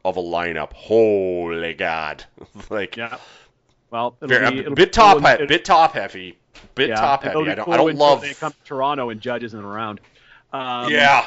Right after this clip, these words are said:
Speaker 1: that's true. <laughs> That'll be the big one, is, is Aaron Judge is not vaccinated and he will not be allowed to play in Toronto.
Speaker 2: They did make
Speaker 1: So
Speaker 2: themselves worse offensively at catcher.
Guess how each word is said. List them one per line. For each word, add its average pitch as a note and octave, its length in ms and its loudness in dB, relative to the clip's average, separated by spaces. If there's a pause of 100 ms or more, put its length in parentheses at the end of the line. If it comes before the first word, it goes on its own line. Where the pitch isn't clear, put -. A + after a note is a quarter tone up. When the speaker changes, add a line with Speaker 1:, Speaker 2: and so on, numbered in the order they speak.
(160)
Speaker 1:
that's C#3+ 260 2
true. D3+ 400 0 (140)
<laughs> D#3 140 0
That'll D3 240 6
be D3+ 80 0
the C3+ 80 -2
big C#3 180 4
one, A2+ 240 2
is, G#2+ 240 -6
is A2 200 -4
Aaron A#2+ 260 -2
Judge A#2 240 2
is G2+ 120 -10
not A2 300 -2
vaccinated G#2+ 640 0
and F#2+ 120 -8
he G2+ 120 -10
will F#2+ 100 -2
not G#2 220 -2
be G2+ 80 0
allowed F#2 280 2
to F#2 120 -10
play E2+ 560 -4 (100)
in F2 640 -6
Toronto. E2+ 1160 -4 (540)
Speaker 2:
They F3+ 100 -2
did A3+ 240 -6
make C#4+ 160 -10
Speaker 1:
So B3 100 -14
Speaker 2:
themselves F3 340 -2
worse D3+ 280 -8
offensively B2+ 480 -14
at G#2 80 -16
catcher. G#2+ 320 -20